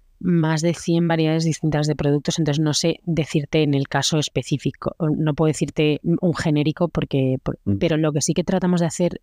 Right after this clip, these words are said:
Speaker 1: es monitorizar el precio en destino de ecológico.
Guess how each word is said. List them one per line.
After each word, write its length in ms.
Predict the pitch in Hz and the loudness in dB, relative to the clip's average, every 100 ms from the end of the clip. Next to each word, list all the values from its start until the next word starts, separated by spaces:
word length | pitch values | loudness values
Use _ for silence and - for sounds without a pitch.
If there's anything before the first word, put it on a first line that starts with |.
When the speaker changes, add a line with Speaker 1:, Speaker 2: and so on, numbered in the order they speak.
| - | -2
Speaker 1:
es 260 | 160 151 | 0 0
monitorizar 600 | 170 160 147 147 147 156 | 0 2 0 0 0 0
el 100 | 151 | 0
precio 280 | 147 151 165 | 0 -2 0
en 60 | 151 | 0
destino 500 | 139 - 165 160 185 - - - - | 0 0 0 0 -2 -8 -14 -10 -4
de 220 | 170 190 | -2 0
ecológico. 600 | 214 156 135 - - - | 0 0 0 -2 -10 -16